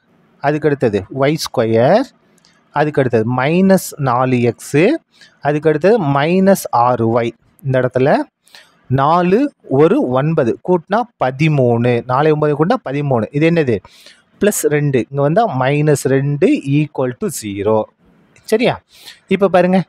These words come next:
எக்ஸ் ஸ்கொயர் பிளஸ் ஒய் ஸ்கொயர் மைனஸ் நாலு எக்ஸு மைனஸ்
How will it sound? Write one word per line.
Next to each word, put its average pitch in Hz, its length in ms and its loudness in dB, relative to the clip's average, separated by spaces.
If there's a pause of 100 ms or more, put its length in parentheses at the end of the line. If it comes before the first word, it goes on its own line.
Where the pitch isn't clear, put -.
(360)
எக்ஸ் 131 420 -2
ஸ்கொயர் 139 600 -2 (580)
பிளஸ் 139 260 0 (240)
ஒய் 131 240 0
ஸ்கொயர் 143 560 0 (680)
மைனஸ் 170 600 0 (140)
நாலு 139 300 2 (140)
எக்ஸு 165 360 -2 (540)
மைனஸ் 165 440 0